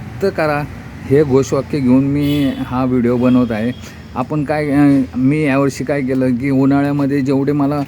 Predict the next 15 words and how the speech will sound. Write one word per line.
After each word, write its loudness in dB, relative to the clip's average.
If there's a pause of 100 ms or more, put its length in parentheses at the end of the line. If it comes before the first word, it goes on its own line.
(380)
अं, 4
बिया 2
मिळतील 0
तेवढ्या 2
मी 0
बिया 2
गोळा 2
केलेल्या 0
आहेत. -4
त्याच्यामध्ये 2 (260)
चिंच 2
आहे, 2
म्हणजे 0
चिंचुके 0
आहेत, 2